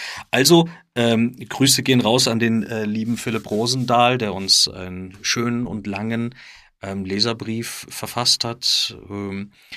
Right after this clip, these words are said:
mit interessanten Punkten. Also wir diskutieren ja viele von den Fragen entweder in den YouTube-Posts oder durchaus auch von Podigy, aber meistens natürlich auf dem, ähm, privaten Blog von Michael, wo wir dann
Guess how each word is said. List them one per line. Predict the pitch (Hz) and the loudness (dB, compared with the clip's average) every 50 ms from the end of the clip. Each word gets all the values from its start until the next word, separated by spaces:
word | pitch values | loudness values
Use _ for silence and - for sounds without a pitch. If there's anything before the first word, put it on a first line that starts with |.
| - _ _ | -20 _ _
mit | - 101 98 98 - - - - | -6 -4 -4 -2 0 0 0 2
interessanten | 117 120 127 120 - 120 113 120 123 - - 120 113 107 - - | 2 0 2 2 2 2 2 0 -2 -2 -2 -2 -2 -2 -4 -2
Punkten. | 123 113 123 127 - - | -2 -2 -2 -2 -4 -4
Also | 143 120 101 104 | -4 -2 -2 -4
wir | 107 | -2
diskutieren | 104 110 - - - 104 - - 113 113 117 | -2 -2 -2 -2 -2 -4 -4 -4 -2 -2 -4
ja | 113 104 | -4 -6
viele | - - - 117 117 120 110 - | -6 -4 -4 -4 -2 -2 -4 -4
von | - 107 95 95 95 95 92 90 | -6 -6 -6 -6 -8 -8 -8 -6
den | 95 95 92 90 92 90 | -6 -6 -6 -6 -8 -12
Fragen | 85 - - - 87 87 92 101 107 107 110 - - - - - - _ _ - | -12 -14 -12 -8 -6 -4 -4 -4 -4 -6 -8 -10 -14 -20 -20 -20 -20 _ _ -4
entweder | 117 101 - 110 101 98 | -4 -2 -2 -2 -2 -2
in | 95 90 | -2 -2
den | 95 98 95 95 90 90 | -2 -2 -2 -2 -4 -4
YouTube-Posts | 90 95 113 127 - 143 131 127 127 - - - - 123 120 127 123 123 - - - - - - - - - | -4 -4 -2 -2 0 0 -2 -2 -4 -8 -10 -6 -4 -2 -2 0 0 -2 -2 -2 0 2 2 2 0 -2 -6
oder | - 104 98 98 98 98 98 92 | -8 -6 -6 -6 -6 -6 -6 -4
durchaus | - 101 98 98 95 95 95 - - - | -4 -4 -4 -4 -2 -2 0 -2 -2 -2
auch | 87 90 90 85 85 | -4 -8 -8 -10 -10
von | - - 95 90 87 - | -12 -12 -12 -12 -8 -6
Podigy, | - 175 190 190 185 - 156 160 160 - | -4 -2 -2 -2 -2 -2 -2 -2 -2 -4
aber | - 104 101 104 | -4 -6 -6 -6
meistens | 104 101 95 92 104 123 131 - - - 123 113 - - | -6 -6 -4 -4 -2 0 2 2 0 0 0 0 -2 -2
natürlich | 101 98 - 104 101 - | -4 -8 -10 -10 -10 -10
auf | 87 - - | -10 -10 -10
dem, | - 95 92 90 - - - - - - - _ _ _ - | -10 -10 -10 -12 -14 -18 -20 -20 -20 -20 -20 _ _ _ -8
ähm, | 92 90 87 87 85 87 85 | -6 -6 -4 -6 -8 -8 -8
privaten | - - 95 90 87 92 90 - 107 95 | -8 -6 -2 0 0 0 -2 -2 -6 -6
Blog | - 98 98 98 - - | -4 -4 -4 -4 -6 -10
von | - - - 98 92 95 98 98 92 92 | -14 -10 -10 -8 -8 -6 -6 -6 -6 -4
Michael, | 101 101 - 107 98 85 95 101 92 | -4 -2 -2 -2 -4 -4 -6 -6 -6
wo | 92 90 87 87 | -8 -8 -8 -8
wir | 90 90 | -8 -8
dann | 87 - 87 85 82 82 85 87 | -8 -8 -8 -8 -8 -8 -10 -12